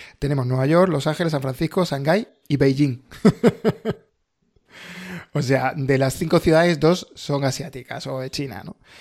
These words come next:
Entonces, mm, mapas a mí me parece, pues, lo mismo. Si es que no lo voy a usar, si es que al final no me fío, si es que, eh, es, he llorado mucho, he sufrido mucho con, con Apple Maps. Es, es,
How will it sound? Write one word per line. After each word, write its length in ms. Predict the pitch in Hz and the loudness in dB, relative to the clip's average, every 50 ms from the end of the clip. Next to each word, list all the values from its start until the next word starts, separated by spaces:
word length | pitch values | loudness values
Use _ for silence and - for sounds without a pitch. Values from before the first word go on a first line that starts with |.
| - - - - - - _ | -20 -20 -20 -20 -20 -20 _
Entonces, 460 | - - 135 156 151 139 - - _ _ - | -4 2 6 6 6 4 4 -8 _ _ -8
mm, 760 | 185 156 151 147 143 143 139 139 135 135 131 131 135 139 135 - | -6 -4 -4 -2 -4 -4 -4 -4 -6 -6 -6 -8 -8 -10 -14 -16
mapas 480 | - 180 160 139 156 160 160 180 165 156 | -14 -8 -4 -2 -2 0 0 0 0 0
a 60 | 170 | -2
mí 120 | 160 165 165 | -2 -2 -2
me 120 | 165 156 | -2 0
parece, 280 | 160 160 165 - 156 135 | 0 -2 -2 -2 -2 -2
pues, 220 | 139 131 123 - - | -2 -4 -6 -6 -6
lo 140 | 131 131 131 | -4 -2 -2
mismo. 240 | 151 151 143 139 - | -2 -2 -4 -4 -6
Si 100 | - - | -8 -10
es 80 | 143 - | -10 -6
que 80 | - | -6
no 100 | 165 165 | -6 -4
lo 60 | 156 151 | -2 -2
voy 120 | 139 135 | -2 -2
a 20 | |
usar, 260 | 127 123 - 165 156 - | -4 -4 -6 -6 -8 -6
si 160 | - - 139 | -8 -10 -8
es 60 | - | -6
que 80 | - 160 | -6 -8
al 80 | - | -6
final 280 | - 147 147 147 143 143 | -6 -6 -6 -6 -4 -4
no 80 | 156 | -4
me 140 | 151 143 135 | -2 -4 -4
fío, 320 | - - 160 160 139 - - - | -4 -6 -6 -6 -6 -8 -10 -10
si 140 | - - 135 | -6 -6 -4
es 40 | |
que, 220 | - - 156 143 - - - - - - _ - | 0 0 0 0 -2 -8 -20 -20 -20 -20 _ -6
eh, 540 | 151 143 135 131 135 131 131 - - - _ _ | -4 -2 -2 0 -2 -2 -4 -8 -14 -20 _ _
es, 180 | - 151 - - | -8 -8 -6 -6
he 160 | - 180 147 | -2 0 4
llorado 300 | 151 160 156 156 151 139 | 4 4 4 2 0 0
mucho, 360 | 143 180 - - - 156 117 - - - | -2 -4 -8 -10 -14 -14 -14 -14 -8 -6
he 60 | 135 | -2
sufrido 300 | 165 160 - - 165 139 | -2 -2 2 2 2 2
mucho 360 | 135 135 - - - - - _ _ _ _ _ | 2 -2 -6 -8 -12 -16 -16 _ _ _ _ _
con, 480 | - - 135 131 131 131 127 127 - 139 | -10 -6 -6 -4 -4 -6 -6 -10 -12 -14
con 200 | - - 135 135 | -10 -8 -6 -4
Apple 180 | 127 - 127 123 | -2 -2 -4 -4
Maps. 400 | 131 147 160 - - - - - - | -4 -8 -8 -10 -12 -16 -16 -18 -16
Es, 300 | 151 151 151 139 - - | -14 -12 -12 -12 -14 -16
es, 500 | - - 139 127 - - - - _ _ | -14 -12 -12 -12 -12 -16 -18 -20 _ _